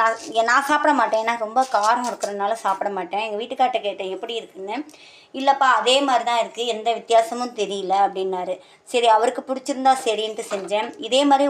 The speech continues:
உங்களுக்கு ஆசையா இருந்து அம்மியில அரைக்க முடியல, நம்ம எப்படி செய்யறதுன்னு யோசிக்காதீங்க, மிக்ஸியில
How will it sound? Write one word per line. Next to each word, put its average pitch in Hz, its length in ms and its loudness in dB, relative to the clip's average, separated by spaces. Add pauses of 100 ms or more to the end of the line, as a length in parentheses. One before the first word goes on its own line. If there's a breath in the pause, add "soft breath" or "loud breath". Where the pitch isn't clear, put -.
உங்களுக்கு 240 300 -2 (120)
ஆசையா 294 400 2 (120)
இருந்து 240 320 -2 (540 loud breath)
அம்மியில 285 400 4
அரைக்க 240 320 0
முடியல, 233 420 2
நம்ம 220 220 -2
எப்படி 277 240 -4
செய்யறதுன்னு 220 420 -2
யோசிக்காதீங்க, 208 600 0 (120)
மிக்ஸியில 277 380 -2